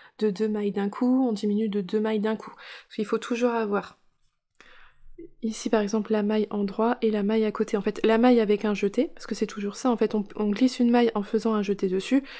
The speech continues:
et la maille d'après, on la tricote avec son jeté. Faut toujours avoir ces trois, vous voyez, ces trois brins de fil, soit en les augmentant, il faut augmenter d'autant de mailles, soit faut diminuer d'autant.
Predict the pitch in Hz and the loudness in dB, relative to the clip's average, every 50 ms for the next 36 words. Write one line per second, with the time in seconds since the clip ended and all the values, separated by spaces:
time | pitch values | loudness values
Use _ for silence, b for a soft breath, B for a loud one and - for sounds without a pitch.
0 | B B B 226 220 214 202 202 208 208 190 202 202 202 - 254 262 247 220 202 | B B B 4 4 4 4 2 2 2 2 2 0 0 2 4 4 4 4 2
1 | 190 190 - - 226 208 - 240 233 240 208 208 202 - - 214 208 208 214 208 | 0 -2 -4 -6 -4 0 0 2 2 4 2 2 0 0 -2 -2 0 0 -2 -4
2 | - - - B B B B B B B B - - 220 196 - - 240 269 285 | -4 -10 -12 B B B B B B B B -6 -6 -6 -4 -2 0 2 4 6
3 | 262 247 226 233 247 247 - - - 214 214 - - - 220 220 226 226 226 226 | 6 6 6 6 4 2 0 0 0 0 0 -2 -4 -2 0 2 2 2 2 2
4 | 220 226 233 233 240 - - - - - - 220 208 233 - - 214 - - - | 0 0 -2 -6 -8 -14 -20 -18 -14 -8 -4 -4 -4 -2 -2 -2 -4 -4 -2 -2
5 | 220 202 214 214 214 220 220 220 214 - - - 254 254 247 - B B B B | -2 0 0 0 0 0 0 -2 -2 -4 -2 0 2 2 2 0 B B B B
6 | B B B B B - - 262 262 254 240 226 214 196 214 233 240 247 240 233 | B B B B B 2 4 6 6 6 6 4 4 2 2 0 0 0 0 0
7 | 233 226 226 220 214 - - 220 214 214 208 - - 220 220 226 226 233 226 - | 0 0 0 -2 -2 2 2 4 6 6 4 4 2 0 0 2 0 0 2 2
8 | 247 208 208 220 214 214 226 214 208 208 214 220 240 247 - 247 226 - - 220 | 0 2 2 0 -2 0 -2 0 0 0 2 2 0 0 2 0 0 0 0 -2
9 | 208 208 202 190 - 214 208 208 208 214 220 202 214 220 214 185 175 | 0 0 0 0 -2 -2 0 0 0 0 0 0 -2 -2 -4 -6 -12